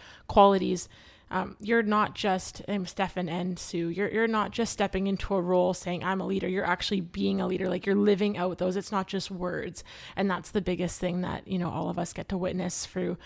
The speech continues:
any of the national presidents we've been honored to, you know, be under the leadership of, is that you're not just out there saying, "This is what we're doing." You're, you're living it, and you're,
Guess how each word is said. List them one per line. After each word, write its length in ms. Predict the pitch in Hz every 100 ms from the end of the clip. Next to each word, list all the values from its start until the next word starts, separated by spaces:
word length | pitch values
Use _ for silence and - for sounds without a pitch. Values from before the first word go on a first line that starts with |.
| - -
any 240 | - 233 269
of 120 | 196
the 320 | 190 180 190
national 400 | 196 180 - 185
presidents 420 | - 170 170 175
we've 140 | 170 170
been 180 | 170 156
honored 320 | 156 156 160
to, 300 | - 156 165 -
you 120 | 196
know, 80 | 180
be 160 | 185 175
under 160 | 175
the 80 | 180
leadership 440 | 180 180 - -
of, 140 | 175 165
is 80 | 165
that 140 | -
you're 120 | 196
not 220 | 208 202
just 220 | 202 190 -
out 220 | 185 185
there 160 | 190 185
saying, 260 | 175 180 - - -
"This 100 | 226
is 60 | -
what 100 | 196
we're 140 | 202
doing." 180 | 190 185
You're, 120 | 196
you're 180 | 208 220
living 340 | 185 175 190
it, 160 | 214 240
and 180 | 208 185
you're, 280 | 175 175